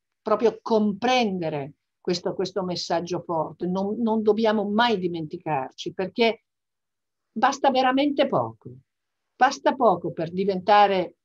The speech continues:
razzisti. Per... e guardi, io ho i brividi tutte le volte quando uno mi dice: "Guarda, io non sono razzista".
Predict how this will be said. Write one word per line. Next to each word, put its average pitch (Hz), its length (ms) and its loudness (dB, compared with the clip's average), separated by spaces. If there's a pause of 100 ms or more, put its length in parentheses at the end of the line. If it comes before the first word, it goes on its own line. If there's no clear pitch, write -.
(220)
razzisti. 214 760 0
Per... 208 220 0
e 233 360 -4
guardi, 240 360 4
io 330 140 6
ho 247 140 2
i 220 100 2
brividi 254 440 0
tutte 294 260 -2
le 233 80 -2
volte 269 340 0
quando 214 260 -2
uno 262 160 -2
mi 196 80 -4
dice: 214 260 -4
"Guarda, 208 240 4
io 269 100 0
non 339 120 0
sono 214 240 -2
razzista". 156 640 -6